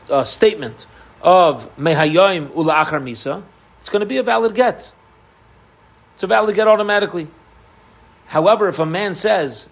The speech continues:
"This is gonna be a valid get, La Achar Misa," without saying Mehayoim, it's not a valid get. So, Rebbe is arguing on Rabbi Yossi, who says you could look at the date to prove the get.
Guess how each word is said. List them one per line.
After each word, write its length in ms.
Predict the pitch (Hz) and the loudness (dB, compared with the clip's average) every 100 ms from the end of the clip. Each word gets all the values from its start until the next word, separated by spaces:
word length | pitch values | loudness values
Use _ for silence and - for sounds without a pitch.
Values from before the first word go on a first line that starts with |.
| 139 | -4
"This 200 | 202 175 | -4 -4
is 60 | |
gonna 160 | 180 185 | -6 -6
be 140 | 180 | -4
a 60 | 175 | -2
valid 340 | 165 175 175 | 0 0 -2
get, 360 | 175 180 - - _ _ | 0 0 -2 -10 _ _
La 220 | - 147 180 | -6 -2 -2
Achar 180 | 165 | -2
Misa," 420 | 196 277 190 170 180 | -2 -4 -2 -4 -4
without 360 | 170 170 196 | -6 -2 -2
saying 260 | - 180 165 | -2 -4 -4
Mehayoim, 560 | 151 143 131 120 139 190 - _ _ _ _ _ _ _ _ _ _ _ _ _ _ _ _ _ | -4 -4 -4 -6 -8 -14 -20 _ _ _ _ _ _ _ _ _ _ _ _ _ _ _ _ _
it's 120 | 156 - | -8 0
not 160 | 240 | 0
a 40 | 240 | 2
valid 280 | 165 131 113 | 0 0 -8
get. 280 | 107 - - _ _ _ _ _ _ _ _ _ | -16 -18 -20 _ _ _ _ _ _ _ _ _
So, 460 | - 165 151 143 143 - _ _ _ _ _ _ _ _ _ _ _ _ - _ _ _ _ _ _ - | -4 2 2 2 -6 -16 _ _ _ _ _ _ _ _ _ _ _ _ -20 _ _ _ _ _ _ 0
Rebbe 280 | 170 214 | 2 2
is 180 | 170 160 | -2 0
arguing 360 | 165 165 170 170 | 2 2 0 -2
on 120 | 147 | -4
Rabbi 180 | 175 208 | 0 2
Yossi, 320 | 269 - 156 | 2 -2 -12
who 120 | - | -14
says 340 | - 156 139 - | -6 -6 -6 -8
you 80 | 147 | -8
could 160 | 160 | -6
look 140 | 160 170 | -4 -6
at 80 | |
the 80 | 175 | -4
date 280 | 160 240 151 - - | 0 0 0 -14 -8
to 80 | 165 | -6
prove 260 | 131 160 117 | -2 -2 -2
the 80 | |
get. 320 | 127 - - | -8 -12 -16